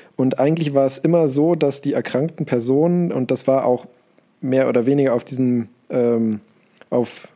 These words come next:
die Region da um Saudi-Arabien, wo das herkam, auch beschränkt, ähm, weil die Leute wirklich auch immer Kontakt zu den entsprechenden Tieren hatten und Übertragung von Mensch zu Mensch,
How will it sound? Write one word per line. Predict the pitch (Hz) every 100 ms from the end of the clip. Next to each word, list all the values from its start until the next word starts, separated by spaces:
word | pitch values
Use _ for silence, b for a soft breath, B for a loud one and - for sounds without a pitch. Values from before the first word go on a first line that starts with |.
| _ b b b b b b -
die | 127
Region | 123 127 151 143
da |
um | 123 120
Saudi-Arabien, | 123 131 127 113 123 135 131 117
wo | 123
das | 117 -
herkam, | 131 131 131 123
auch | 113 -
beschränkt, | 117 - - 120 165 160 - -
ähm, | 123 123 120 117 - _
weil | - 147 123 131 135 - _ -
die | 120
Leute | 127 139 131
wirklich | 147 139
auch | 131
immer | 135 127
Kontakt | - 120 127 -
zu | 113
den | 117
entsprechenden | 110 - 120 123 107
Tieren | - 139 117
hatten | - 151 151 B B -
und | 131 135 131 -
Übertragung | - 127 131 - 135 156 131
von | 123
Mensch | 123 147 -
zu | -
Mensch, | 113 131 165 -